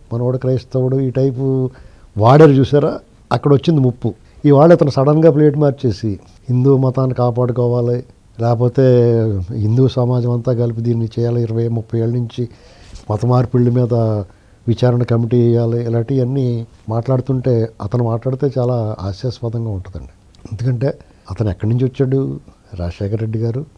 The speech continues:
జగన్మోహన్ రెడ్డి గారు ఆ కూటమిలోంచి వచ్చాడు బయటికి. వచ్చి వాళ్ళు ఎలా మాట్లాడుతున్నాడంటే, దాని అర్థం ఏంటి? నీకు ఏదో స్వార్థం ఉంది, నీవేదో లైన్ మార్చుకున్నావు,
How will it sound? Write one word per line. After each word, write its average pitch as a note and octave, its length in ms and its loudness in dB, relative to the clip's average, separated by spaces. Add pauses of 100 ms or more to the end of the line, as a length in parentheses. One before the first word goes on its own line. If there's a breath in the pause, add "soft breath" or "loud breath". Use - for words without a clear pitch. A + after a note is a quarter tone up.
(120)
జగన్మోహన్ G#2+ 460 -2
రెడ్డి A2+ 180 -2
గారు B2 300 -4 (560)
ఆ F#2+ 120 -4
కూటమిలోంచి A#2+ 840 -2
వచ్చాడు B2+ 280 -4
బయటికి. A2+ 380 -6 (600 soft breath)
వచ్చి C3+ 260 0
వాళ్ళు D3 240 4
ఎలా C#3+ 120 2
మాట్లాడుతున్నాడంటే, C#3 840 -4 (200)
దాని A#2+ 160 -6
అర్థం A2 300 -6
ఏంటి? B2+ 380 -8 (600 soft breath)
నీకు D3+ 140 -2
ఏదో C#3+ 140 0
స్వార్థం B2+ 400 -2
ఉంది, C#3+ 180 -2
నీవేదో D3 280 0
లైన్ C#3 240 0
మార్చుకున్నావు, C3 600 -4